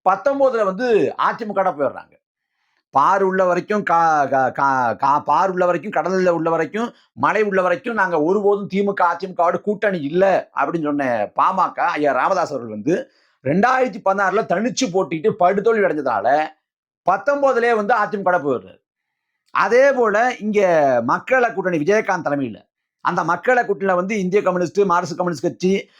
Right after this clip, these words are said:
அஹ், வைகோ, திருமாவளவன், ஜி கே வாசன் எல்லாம் இருந்தாங்க.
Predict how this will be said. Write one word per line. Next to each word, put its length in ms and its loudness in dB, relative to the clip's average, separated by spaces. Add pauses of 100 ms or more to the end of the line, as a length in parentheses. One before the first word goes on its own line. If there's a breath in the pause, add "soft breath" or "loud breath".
(160 soft breath)
அஹ், 320 2
வைகோ, 520 0
திருமாவளவன், 760 -2 (120)
ஜி 180 -6
கே 120 2
வாசன் 240 0
எல்லாம் 320 -2
இருந்தாங்க. 180 -8